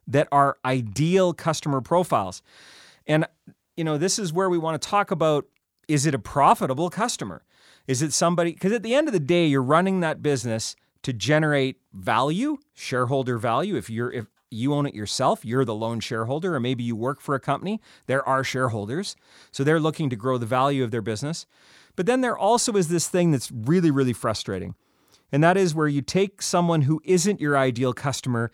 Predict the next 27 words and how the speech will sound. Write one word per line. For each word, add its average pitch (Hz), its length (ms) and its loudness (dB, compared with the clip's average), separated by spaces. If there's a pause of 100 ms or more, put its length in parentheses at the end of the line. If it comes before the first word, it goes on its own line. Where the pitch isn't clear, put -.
(260)
and 135 140 0
you 135 80 2
force 185 640 0
them 139 240 -4
to 131 80 -4
be 131 80 -4
your 127 180 -4
customer 110 560 -6 (340)
because 135 220 -2
you're 160 80 0
a 151 40 -6
really 180 200 0
good 165 160 0
salesperson 139 580 -2
and 113 100 -2
you're 117 100 -4
good 151 140 0
at 143 80 -2
dealing 160 240 0
with 147 100 0
objections 117 640 -4
and 113 100 -4
you're 101 80 -6
good 151 160 0
at - 80 -10
pivoting 117 500 0
and 101 180 -4